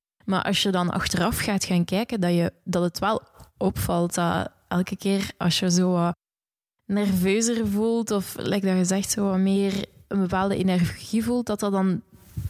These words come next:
niet toevallig natuurlijk, maar toch wel toevallig altijd samenvalt met, met die volle maan. Ik vind het ook heel fascinerend dat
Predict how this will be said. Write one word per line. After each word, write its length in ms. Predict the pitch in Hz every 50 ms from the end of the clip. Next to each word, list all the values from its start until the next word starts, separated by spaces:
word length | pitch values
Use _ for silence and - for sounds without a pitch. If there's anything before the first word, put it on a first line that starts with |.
| - - - - _
niet 260 | - 208 190 208 214 - _
toevallig 440 | - 180 156 165 156 - - - -
natuurlijk, 440 | 226 220 - - 233 240 254 233
maar 160 | 208 190 180 - - - - - - - - -
toch 220 | 240 240 - -
wel 280 | 247 208 220 233 208 -
toevallig 600 | - 240 214 202 214 214 269 311 277 262 226 -
altijd 480 | - 220 214 214 208 202 190 196 -
samenvalt 720 | - - 185 180 190 220 220 202 208 196 190 190 185 - -
met, 280 | 190 196 185 185 190
met 180 | 185 180 180 -
die 140 | - 185 170
volle 200 | 180 175 180 175
maan. 240 | 165 165 170 220
Ik 80 | 226 208
vind 140 | - 202 -
het 100 | 190 185
ook 60 | -
heel 180 | - 190 185 185
fascinerend 680 | - 185 180 - - 180 170 170 190 202 202 202 196
dat 140 | - 180